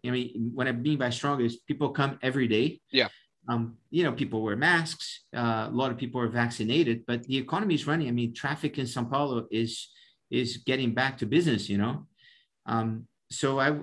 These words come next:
Speaker 1: I would imagine that on the economic front, there are some predictions that there's gonna be a little bit of weakness next year.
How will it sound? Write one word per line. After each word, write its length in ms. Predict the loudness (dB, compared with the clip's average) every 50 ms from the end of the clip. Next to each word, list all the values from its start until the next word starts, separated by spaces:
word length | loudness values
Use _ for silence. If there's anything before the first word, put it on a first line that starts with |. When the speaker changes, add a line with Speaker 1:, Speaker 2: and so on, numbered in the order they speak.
| 0 0
Speaker 1:
I 80 | 2
would 180 | 2 4 2 2
imagine 460 | 2 4 2 2 2 2 0 0 0
that 180 | 0 0 -2 -2 -4
on 100 | -4 -2
the 220 | -2 -2 -2 -2 -4 -4
economic 480 | -4 -2 -2 0 0 0 0 0 -2 -4 -10
front, 500 | -20 -16 -8 -4 -2 -2 -2 -2 -4 -8 -16 -14 _ -4
there 140 | -4 -4 -2 -2
are 180 | -2 -2 -2
some 200 | -2 -2 -2 -4
predictions 640 | -4 -4 -6 -2 0 0 -2 0 -2 -4 -6 -4 -4
that 200 | -4 -4 -4 -6 -6 -4
there's 200 | -4 -4 -4 -4
gonna 160 | -4 -2 0
be 100 | 0 0
a 40 | 2
little 200 | 2 0 0 2
bit 180 | 2 0 0 0 -4 -10 -10 -6 -4
of 180 | -4 -4 -2 -2
weakness 640 | 0 0 0 -2 -4 -6 -4 -4 -4 -4 -6 -10 -8 -2
next 400 | 0 2 2 2 0 -2 -2 0
year. 300 | 0 0 0 -2 -4